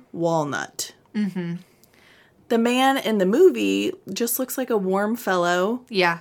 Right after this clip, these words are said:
Speaker 1: that owns a pub
Speaker 2: Mm-hmm.
Speaker 1: with some sideburns or whatever,
Speaker 2: Right,
Speaker 1: you know.
Speaker 2: yes.
Speaker 1: He looks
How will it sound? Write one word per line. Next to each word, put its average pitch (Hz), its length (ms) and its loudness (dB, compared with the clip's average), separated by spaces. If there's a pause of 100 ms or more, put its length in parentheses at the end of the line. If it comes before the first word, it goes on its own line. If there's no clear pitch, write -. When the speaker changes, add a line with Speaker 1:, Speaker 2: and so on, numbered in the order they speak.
Speaker 1:
that 180 180 2
owns 170 240 -2
a 220 60 -4
pub 190 540 -2 (320)
Speaker 2:
Mm-hmm. 185 280 -8
Speaker 1:
with 170 120 0
some 208 200 0
sideburns 190 880 2
or 175 120 4
whatever, 175 600 2
Speaker 2:
Right, 185 200 4
Speaker 1:
you 180 60 2
know. 170 140 0
Speaker 2:
yes. 165 400 -2 (420)
Speaker 1:
He 220 360 -4
looks 180 540 2